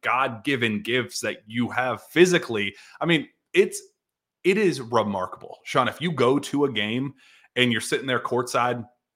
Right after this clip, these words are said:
going down, uh, you know, watching pregame warmups, he's wearing the, the, you know, the Nike Fit shirt or whatever. You can see every little freaking muscle in his body just, like,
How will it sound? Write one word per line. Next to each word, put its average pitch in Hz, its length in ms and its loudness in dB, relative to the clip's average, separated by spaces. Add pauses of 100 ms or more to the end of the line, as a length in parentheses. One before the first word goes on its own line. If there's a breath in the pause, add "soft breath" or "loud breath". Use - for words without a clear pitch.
(480)
going 117 260 4
down, 107 440 4
uh, 92 140 -8
you 104 140 -8
know, 107 80 0
watching 101 300 0
pregame 107 380 -2
warmups, 110 400 2
he's 107 220 -4
wearing 107 320 0
the, 98 280 0
the, 92 220 -2 (180)
you 117 100 -6
know, 87 220 -8 (120)
the 95 220 -4 (120)
Nike 107 320 -2
Fit 110 300 -6
shirt 110 260 2
or 110 140 0
whatever. 107 480 0 (640 loud breath)
You 202 180 0
can 190 180 0
see 202 400 0
every 139 480 4
little 127 460 4
freaking 190 460 0
muscle 127 520 0
in 120 160 -2
his 110 200 -4
body 120 500 0
just, 113 260 -6
like, 113 200 -6